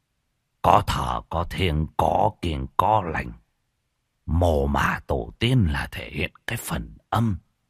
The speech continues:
cái phúc phần âm trạch, thì làm sao mà chờ rông chờ dài được. Sai đâu là sửa đấy ngay, hỏng đâu là phải phá lại đấy,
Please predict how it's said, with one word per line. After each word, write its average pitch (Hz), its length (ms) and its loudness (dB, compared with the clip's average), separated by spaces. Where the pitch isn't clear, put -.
cái - 120 2
phúc - 240 0
phần - 380 -2
âm 80 280 0
trạch, - 260 -4
thì 170 120 0
làm 73 320 4
sao 90 320 -2
mà 71 160 2
chờ 65 360 -4
rông 82 320 4
chờ 60 260 -4
dài 62 320 -6
được. 58 220 -10
Sai - 440 -6
đâu 69 280 -4
là 60 180 -4
sửa 60 360 -6
đấy 62 160 -14
ngay, 80 440 -4
hỏng 90 500 2
đâu 107 240 4
là 71 180 2
phải - 280 -6
phá - 440 -4
lại - 240 -6
đấy, 98 240 -6